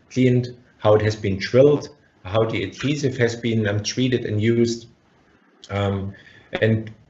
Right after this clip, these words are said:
since those anchors are sensitive to, um, workmanship, um, to correct installation, um, it has become common practice worldwide,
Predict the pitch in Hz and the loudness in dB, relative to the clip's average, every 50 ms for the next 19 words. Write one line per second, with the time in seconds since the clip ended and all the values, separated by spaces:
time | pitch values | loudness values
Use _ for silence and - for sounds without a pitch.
0 | _ _ _ _ - - - 151 165 165 165 170 - - 113 101 120 131 127 - | _ _ _ _ -8 0 2 2 2 2 -2 -6 -6 -6 0 2 2 2 2 0
1 | - 139 143 139 120 104 - - - 127 131 135 127 - 123 135 156 139 113 95 | 0 -2 0 2 2 0 0 -2 -2 0 0 0 2 4 4 4 4 2 0 -2
2 | - 92 80 71 - - - _ _ _ _ _ _ - - 120 117 117 117 113 | -4 -4 -6 -6 -6 -14 -20 _ _ _ _ _ _ -6 -2 0 2 2 2 2
3 | 110 110 107 - - - _ _ _ - 104 101 98 92 87 98 113 113 117 113 | 2 0 -2 -6 -10 -18 _ _ _ -4 -2 -2 -2 -2 4 4 4 4 4 0
4 | 92 82 80 - - - 73 - - - _ _ _ _ _ _ _ _ _ _ | -2 -4 -4 -6 -6 -6 -6 -6 -8 -16 _ _ _ _ _ _ _ _ _ _
5 | - 95 92 90 90 90 87 87 87 - 127 123 - - 107 95 104 110 107 - | -4 -4 -2 -2 -2 -2 -4 -4 -2 0 0 0 0 0 2 4 4 4 4 0
6 | - - - - 101 95 - - - 85 85 90 98 - - - 78 69 - - | -8 -10 -8 -6 -6 -6 -6 -4 -2 0 0 2 0 0 -2 -6 -8 -10 -12 -18
7 | _ _ _ _ _ _ _ _ _ - 95 90 90 87 87 87 - 123 127 123 | _ _ _ _ _ _ _ _ _ -6 -4 -4 -4 -4 -6 -2 0 0 -2 0
8 | - 117 107 - 113 113 110 107 107 - - 123 127 113 101 - - 117 120 120 | -2 -4 -2 0 0 0 0 0 -2 0 2 2 4 2 2 2 2 0 0 0
9 | - - 139 139 131 - - - - _ _ _ _ 92 98 120 127 131 127 - | 0 0 0 0 0 -2 -10 -14 -18 _ _ _ _ 2 4 4 4 4 2 0
10 | 107 101 101 113 139 151 - - - | 0 2 4 4 2 2 -2 -8 -16